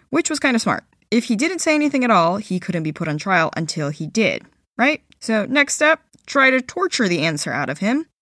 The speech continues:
The process was known as peine forte et dure, strong and hard punishment. Rocks were piled on top of the boards placed on Giles Corey's chest.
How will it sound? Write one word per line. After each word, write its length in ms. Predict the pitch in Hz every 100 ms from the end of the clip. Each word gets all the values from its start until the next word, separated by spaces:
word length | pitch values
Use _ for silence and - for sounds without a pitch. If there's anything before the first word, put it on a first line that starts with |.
| _
The 80 | 233
process 400 | 302 359 339 285
was 120 | 233
known 300 | 190 170 175 -
as 320 | 170 160 - _ _ _ _ -
peine 200 | 277 339
forte 420 | - 269 269 247
et 60 | 196
dure, 300 | 180 165 240 _ _ - -
strong 480 | - - 269 277 320 -
and 120 | 247
hard 320 | 220 196 196 - _
punishment. 600 | - 185 160 113 - - _ _ _ _ _ -
Rocks 360 | 202 381 -
were 80 | 311
piled 400 | 233 180 170 175 -
on 160 | 202
top 200 | 226 214
of 80 | 226
the 80 | 220
boards 360 | 180 156 156 -
placed 280 | 185 185
on 120 | 196 185
Giles 340 | 175 165 165
Corey's 420 | - 170 160 160
chest. 540 | - - 170 - -